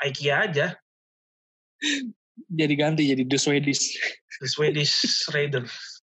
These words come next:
Speaker 1: Nggak, ada Swedish aja,
Speaker 2: <laughs>
Speaker 1: bagus kayaknya.
Speaker 2: Swedish aja. Bener, bener.
Speaker 1: Ya udah, apa yang mau dibahas?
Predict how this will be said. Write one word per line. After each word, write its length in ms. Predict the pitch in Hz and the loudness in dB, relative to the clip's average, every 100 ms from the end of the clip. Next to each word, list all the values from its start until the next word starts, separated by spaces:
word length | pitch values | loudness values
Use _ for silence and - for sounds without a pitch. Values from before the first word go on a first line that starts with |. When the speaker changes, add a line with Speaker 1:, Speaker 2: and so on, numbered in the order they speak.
| _ _ | _ _
Speaker 1:
Nggak, 200 | 143 139 | -2 0
ada 80 | 143 | 0
Swedish 320 | 143 165 160 156 | 0 0 2 2
aja, 300 | 180 151 131 | 2 2 2
Speaker 2:
<laughs> 0 | |
Speaker 1:
bagus 320 | 135 135 127 | 0 0 -2
kayaknya. 320 | 123 117 117 - - - _ _ _ 269 277 254 | -4 -6 -8 -12 -20 -20 _ _ _ -2 -2 -4
Speaker 2:
Swedish 480 | - 175 160 156 165 | 0 2 2 2 2
aja. 320 | 156 156 160 _ _ _ _ _ _ _ _ _ _ _ _ _ _ _ - - - - - | 2 0 -2 _ _ _ _ _ _ _ _ _ _ _ _ _ _ _ -18 -14 -14 -12 -2
Bener, 320 | 185 165 156 | 0 0 -2
bener. 320 | 151 151 147 143 _ _ _ _ - | -2 -2 -2 -4 _ _ _ _ -6
Speaker 1:
Ya 240 | 143 139 | -2 0
udah, 320 | 151 196 190 | 2 2 0
apa 80 | 165 | 0
yang 160 | 165 151 | 0 2
mau 60 | |
dibahas? 500 | 151 160 196 - - | 2 2 2 0 -2